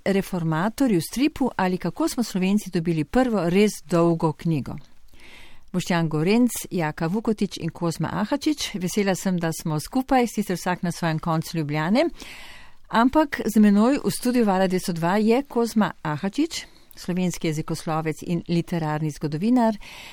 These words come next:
predstojnik Inštituta za slovenski jezik Frana Ramovša, pobudnik in urednik portala Fran in še in še bi lahko naštevala.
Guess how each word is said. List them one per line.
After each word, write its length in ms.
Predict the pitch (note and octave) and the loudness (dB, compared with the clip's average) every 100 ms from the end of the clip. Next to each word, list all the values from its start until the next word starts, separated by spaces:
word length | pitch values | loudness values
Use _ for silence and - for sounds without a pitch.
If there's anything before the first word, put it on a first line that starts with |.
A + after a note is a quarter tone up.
| - - | -20 -12
predstojnik 600 | - G3 - B3 A#3 G#3+ | -2 -2 2 4 4 4
Inštituta 480 | G#3 G3 G3 F3+ E3+ | 0 0 -6 -4 -4
za 80 | D#3 | -4
slovenski 440 | - D3 C#3 - | -4 -6 -6 -4
jezik 340 | D3 C#3+ C#3+ - | -4 -4 -6 -8
Frana 340 | D#3 C#3+ C#3+ | -6 -4 -4
Ramovša, 560 | D3 E3 A3+ B3 A#3 G#3 | -2 0 2 2 0 0
pobudnik 580 | G3 F3+ F#3+ F3+ E3 | 0 0 0 0 -2
in 100 | E3+ | -2
urednik 420 | D#3+ D#3 D3+ D#3+ - | 0 0 -2 -4 -4
portala 680 | - D#3+ - - D#3 D3 C#3+ | -6 -6 -6 -6 -4 -4 -6
Fran 380 | - A3 G#3+ | 0 2 2
in 180 | - F#3 | 2 -2
še 180 | D#3+ F#3 | 0 -2
in 80 | F3 | -2
še 180 | - E3+ | 0 -2
bi 100 | D#3 | -2
lahko 240 | D3 - | -4 -4
naštevala. 560 | D#3 C#3 - C#3+ C3 C#3 | -4 -4 -4 -4 -4 -8